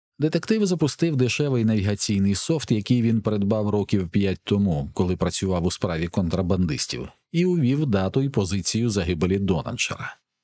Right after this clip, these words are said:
Будь-яка бляшанка на неепштейновій тязі залишалась би ще десь там, і марсіянські борти могли давно або підібрати їх, або перетворити на фонове випромінювання.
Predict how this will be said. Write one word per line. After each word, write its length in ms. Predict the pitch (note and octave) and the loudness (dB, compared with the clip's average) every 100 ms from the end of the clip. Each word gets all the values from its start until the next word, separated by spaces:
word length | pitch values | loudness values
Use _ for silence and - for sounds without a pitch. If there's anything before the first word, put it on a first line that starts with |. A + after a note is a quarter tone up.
| _ _ _ _ _ _ _ D#3+ | _ _ _ _ _ _ _ 0
Будь-яка 440 | E3 D#3 D3 D3+ | 2 2 0 -2
бляшанка 600 | C#3+ C#3+ C#3 C#3 A2 A2+ | 0 0 0 0 0 0
на 140 | A2 A2 | 0 2
неепштейновій 840 | A2+ A2 - - A#2 A2 G#2+ A2+ | 2 0 -2 -2 0 2 2 2
тязі 360 | - E3+ A2 G2 | 0 -2 0 0
залишалась 640 | F#2+ B2 A#2+ C#3+ C3+ B2+ | 2 0 0 -2 0 0
би 240 | B2 B2+ A#2 | 0 0 0
ще 320 | - - B2+ | -2 -2 0
десь 340 | A#2+ A#2 - | 2 0 -2
там, 360 | - D#3+ C3 F#2 | -4 -2 0 0
і 100 | G2+ | 2
марсіянські 680 | G#2+ G#2 - A2+ A2 - G#2+ | 2 0 0 0 0 0 0
борти 420 | G#2 G#2+ - A#2+ | 2 0 0 0
могли 300 | A2 G2+ A2 | 2 2 0
давно 320 | G#2 G#2 A2 | 2 2 2
або 320 | G2+ F#2 G#2+ | 0 2 0
підібрати 600 | F#2+ G2+ G2+ F#2 D#3 - | 2 0 2 0 -2 -2
їх, 200 | E2+ F2+ | -2 0
або 200 | G2+ G#2+ | 0 0
перетворити 640 | G#2+ A2+ G#2 A2+ A#2+ A2 A2+ | 0 -2 0 0 0 0 0
на 140 | A2 | 0
фонове 520 | G#2 - A#2 G#2+ G#2 G#2+ | 0 0 2 2 2 0
випромінювання. 1120 | G2 A2+ A#2 A#2+ A2 C#2+ B1 C2 A#1 C#2+ | 0 0 0 0 0 0 -4 -6 -6 -8